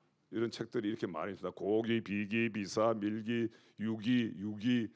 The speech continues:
신지, 비사 뭐 이런 식으로 해서 굉장히 많이 나옵니다.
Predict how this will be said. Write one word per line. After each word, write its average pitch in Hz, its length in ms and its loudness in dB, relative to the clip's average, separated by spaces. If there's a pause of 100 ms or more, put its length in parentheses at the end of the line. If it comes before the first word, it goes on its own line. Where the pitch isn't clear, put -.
(380)
신지, 120 460 -8
비사 101 280 -6
뭐 107 140 -2
이런 113 140 0
식으로 107 160 -4
해서 104 120 -2
굉장히 107 360 -6
많이 101 340 -2
나옵니다. 87 800 -6